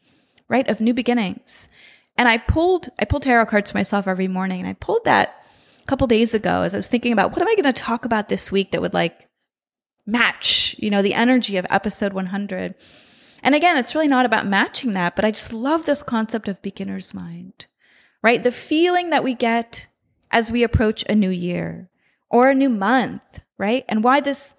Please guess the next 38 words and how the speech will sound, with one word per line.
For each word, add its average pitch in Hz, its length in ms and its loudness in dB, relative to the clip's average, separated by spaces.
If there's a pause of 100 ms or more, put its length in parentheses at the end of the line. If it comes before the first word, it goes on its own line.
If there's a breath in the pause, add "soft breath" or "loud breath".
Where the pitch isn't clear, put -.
(240)
thought 247 240 2
even 254 220 2
came 262 280 0
to 254 120 -6
me 202 160 -4
is 220 140 -2
because 226 460 -2 (380 loud breath)
a 233 80 0
few 269 200 4
days 285 220 4
ago 220 200 2
was 220 160 2
Rosh 190 320 2
Chodesh - 720 0
in 208 220 2
the 202 140 0
Jewish 190 300 0
tradition. 226 560 0 (420 soft breath)
That 175 180 2
is 180 220 0
the 185 120 0
new 175 180 0
moon, 165 340 2 (100)
which - 460 0
ironically, 175 600 0
it - 120 -6
does 180 180 0
align 202 420 2
with - 120 2
the 220 100 2
new 196 160 2
moon 180 440 2 (520 loud breath)
because 247 420 2
the 233 80 -2
Jewish 190 380 -2
calendar 180 720 -4 (220)
is 254 180 0
lunar. 285 400 0